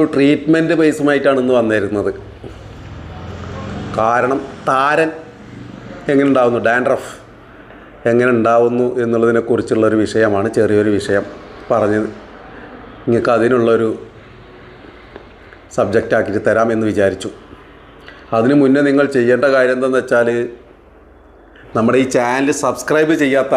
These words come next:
ആളുകളുണ്ടെങ്കിൽ അതൊക്കെ ഒന്ന് സബ്സ്ക്രൈബ് ചെയ്ത് ബെല്ലൈക്കണൊക്കെ ഒന്ന് അമർത്തി കൊടുത്ത് സെറ്റാക്കിയിട്ട് നിർത്തുക. അപ്പോൾ നമുക്ക് ഇതുപോലുള്ള നല്ല നല്ല വീഡിയോകൾ നിങ്ങൾക്ക് തരാനുള്ള ഒരു പ്രചോദനം നമുക്കും ഉണ്ടാവും. അപ്പോൾ എല്ലാവരും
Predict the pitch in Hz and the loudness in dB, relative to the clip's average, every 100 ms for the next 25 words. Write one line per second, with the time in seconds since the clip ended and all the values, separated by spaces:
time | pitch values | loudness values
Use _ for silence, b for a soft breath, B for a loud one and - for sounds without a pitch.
0 | 120 117 120 120 110 104 110 110 117 123 | 2 2 2 0 -2 0 0 0 0 0
1 | 120 117 - 123 123 117 117 104 - - | 0 -2 -2 0 0 2 0 0 -4 -12
2 | - B B B B B 120 120 123 135 | -16 B B B B B 0 2 4 4
3 | 131 135 139 135 123 117 113 120 120 120 | 2 0 0 0 2 2 0 0 0 2
4 | 113 113 110 110 - 110 110 120 107 101 | 2 0 0 0 2 0 0 0 0 0
5 | - 98 - - 117 113 123 120 113 131 | -2 -4 -4 -6 -4 0 0 0 0 2
6 | 127 127 - 127 104 123 131 131 117 113 | 2 0 -6 -4 0 4 4 4 4 2
7 | - - - B B - 120 113 120 127 | -2 -14 -20 B B -6 -2 2 2 4
8 | 131 120 107 110 117 113 120 113 110 - | 4 2 0 2 4 4 2 2 0 -2
9 | - 107 110 113 120 113 107 107 101 104 | 0 2 4 2 2 2 2 0 2 4
10 | 107 104 113 98 98 98 107 92 92 92 | 2 2 0 0 -2 -2 -2 0 2 0
11 | - - - 113 117 113 135 143 135 135 | -2 -12 -14 -4 2 4 4 4 4 2